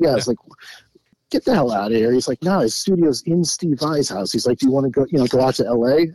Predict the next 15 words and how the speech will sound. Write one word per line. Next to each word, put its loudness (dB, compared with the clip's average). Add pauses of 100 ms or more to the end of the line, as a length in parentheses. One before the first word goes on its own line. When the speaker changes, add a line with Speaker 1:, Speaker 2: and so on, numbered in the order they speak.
(260)
Speaker 1:
and, 0
um, -2 (680)
hang 2
out?" 0
Like, -4
it -2
was 2
just, -4 (240)
it -14
was -2
that 0
type -2
of -6
thing. -8
So -2